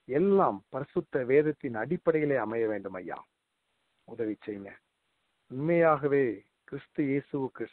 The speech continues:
சாட்சிகள் நாங்கள் என்று உலகத்திற்கு அறிவிக்க எங்களை பலப்படுத்தும். எந்த மனிதனையும் பிரகாசிக்க பண்ணுகிற மெய்யான ஒளியே, கர்த்தர் எங்களை பிரகாசிக்க பண்ணுங்க. இருளிலிருந்து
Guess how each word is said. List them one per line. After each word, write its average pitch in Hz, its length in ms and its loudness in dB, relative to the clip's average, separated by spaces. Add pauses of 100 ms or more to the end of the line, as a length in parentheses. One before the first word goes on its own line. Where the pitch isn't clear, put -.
சாட்சிகள் 139 680 -2
நாங்கள் 139 540 0
என்று 113 440 -4 (560)
உலகத்திற்கு 127 640 -2
அறிவிக்க 127 680 0
எங்களை 110 300 -4
பலப்படுத்தும். 104 680 -6 (500)
எந்த 185 500 2
மனிதனையும் 165 680 2 (300)
பிரகாசிக்க 139 580 -6
பண்ணுகிற 110 360 -6
மெய்யான 131 580 0
ஒளியே, 117 460 -4 (500)
கர்த்தர் - 440 -6
எங்களை 107 400 -4 (100)
பிரகாசிக்க 117 520 -4
பண்ணுங்க. 95 360 -14 (720)
இருளிலிருந்து 156 1120 0